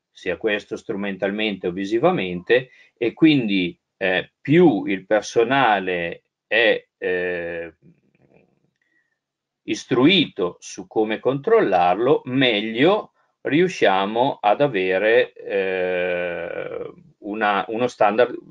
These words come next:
più alto, possiamo avere uno standard di produzione. Quello che vediamo è un esempio di come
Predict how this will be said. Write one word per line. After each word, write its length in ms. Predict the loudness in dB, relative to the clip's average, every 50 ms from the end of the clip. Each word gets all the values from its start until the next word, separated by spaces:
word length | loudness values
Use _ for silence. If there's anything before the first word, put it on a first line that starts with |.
| -20 _
più 160 | -2 2 4
alto, 340 | 6 6 4 4 4 0 -2
possiamo 320 | -2 -2 -6 -6 -4 -4 -2
avere 220 | 0 0 0 0
uno 140 | -2 -6 -6
standard 360 | -6 -6 -8 -6 -6 -8 -10
di 100 | -10 -12
produzione. 840 | -14 -14 -12 -12 -12 -14 -16 _ -20 -18 -18 -18 -18 -20 -20 -20 _ _ _ _ _ _ _ _ _ _ _ _ _ _ _ _ _ _ _ _ _ _ _ _ _ _ _ _ _ _ _ _ _ _ _ _ _ _ _ _ _ _ _ _ _ _ _ _ _ _ _ _ _ _ _ _ _ _ _ _
Quello 420 | 2 4 4 6 6 4 4 4
che 140 | 2 2 2
vediamo 560 | 2 2 2 4 4 4 4 4 2 2 2
è 100 | 2 2
un 160 | 2 2 2
esempio 680 | 0 -2 -2 -2 -2 -2 -2 -6 -4 -2 0 0 0 0
di 180 | -2 -4 -10 -8
come 720 | -2 0 2 2 2 0 -2 -4 -6 -6 -6 -6 -8 _